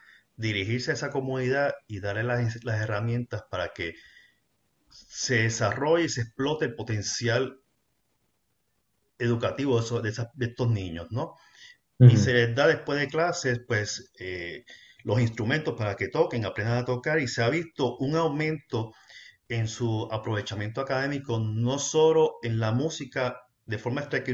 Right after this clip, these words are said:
Speaker 1: extracurricular, pero también en el aula, donde l-, materias como la matemática, la ciencia, en que ellos tenían una calificación deficiente,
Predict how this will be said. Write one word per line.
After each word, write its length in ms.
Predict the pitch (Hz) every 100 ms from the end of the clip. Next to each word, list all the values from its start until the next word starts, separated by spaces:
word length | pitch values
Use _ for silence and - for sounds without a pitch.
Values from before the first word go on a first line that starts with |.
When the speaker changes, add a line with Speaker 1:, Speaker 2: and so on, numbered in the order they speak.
| 120
Speaker 1:
extracurricular, 720 | 120 - 117 120 120 123 156 165
pero 160 | 117
también 480 | 110 101 101 127 147 - - - - -
en 160 | 98
el 160 | 101 107
aula, 440 | 135 117 87 104 104
donde 680 | 101 101 98 92 98 90 - - _ _ _ _
l-, 240 | 104 98 98 - _ _ _ _ -
materias 380 | 113 101 107 110
como 180 | 113 107
la 80 |
matemática, 720 | 98 87 95 143 147 113 101 92
la 120 | 95
ciencia, 600 | - 151 151 - 101 -
en 260 | 104 101 -
que 300 | 98 95 117
ellos 520 | 123 135 135 - - _ _ _ _ _ _ _ _ _ _ _ _ _ _ _ _ -
tenían 480 | 120 113 127 135
una 140 | 139 135
calificación 640 | 131 123 123 120 113 127 131
deficiente, 920 | 127 139 - 180 175 - 120 117